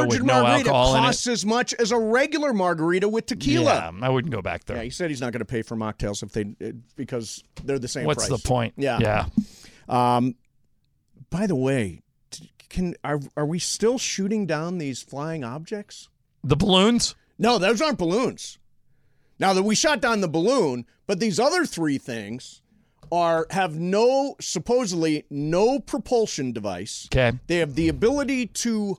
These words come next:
Speaker 1: hover,
Speaker 2: Okay.
Speaker 1: which the balloon couldn't do. And
Speaker 2: Are they from China?
Speaker 1: we don't know.
Speaker 2: Okay.
Speaker 1: Uh, they were asked yesterday about it, and he says, "We cannot conclusively say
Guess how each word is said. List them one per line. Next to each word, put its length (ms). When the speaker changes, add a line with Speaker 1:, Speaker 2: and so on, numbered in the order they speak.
Speaker 1:
hover, 640
Speaker 2:
Okay. 300
Speaker 1:
which 220
the 100
balloon 300
couldn't 260
do. 240
And 420
Speaker 2:
Are 60
they 120
from 180
China? 340
Speaker 1:
we 140
don't 240
know. 300
Speaker 2:
Okay. 380
Speaker 1:
Uh, 300
they 140
were 120
asked 260
yesterday 440
about 260
it, 140
and 520
he 240
says, 520
"We 180
cannot 420
conclusively 1080
say 680